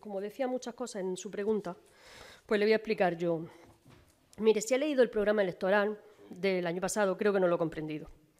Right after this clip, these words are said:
El grado de cumplimiento de este equipo de gobierno es bastante más alto, vamos, el doble de lo que usted dice. Y mire, pues mire,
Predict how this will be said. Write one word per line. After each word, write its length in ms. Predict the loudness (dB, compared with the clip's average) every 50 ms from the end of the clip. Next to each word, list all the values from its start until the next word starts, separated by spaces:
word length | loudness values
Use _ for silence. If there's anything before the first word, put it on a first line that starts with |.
| -20 -20 -20 -20 -20 -14 -4
El 140 | 2 2 6
grado 180 | 8 10 10 10
de 100 | 8 8
cumplimiento 420 | 6 2 2 6 6 6 6 6
de 60 | 2
este 120 | 0 0 -2
equipo 220 | -4 -2 0 0
de 80 | 0 2
gobierno 420 | 2 2 2 2 2 4 4 4
es 300 | 6 6 6 4 2 0 -4 -4
bastante 460 | -2 -2 0 2 2 0 2 2 2
más 120 | 2 2
alto, 240 | 2 0 0 0 2
vamos, 240 | 2 4 4 4 2
el 140 | 4 6 6
doble 240 | 6 6 6 4
de 80 | 2 2
lo 80 | 0 -2
que 60 | -4
usted 180 | -6 -6 -6
dice. 320 | -6 -8 -10 -14 -20 -20 -20 -20 -20 -20 -20 -20 -20 -20 -20 -20 -20 _ _ _ _ -20 -20 -20 -20 -20 -20 -20 -20 -20 -20 -20 -20 -20 -10 -2
Y 160 | 2 2 4
mire, 540 | 6 6 6 8 8 6 6 4 0 -14 -20 -20 -20 -20 _ _ _ _ -20 -20 -20 -20 -20 -14 -8
pues 140 | -4 -2
mire, 240 | -2 -2 -2 -4 -6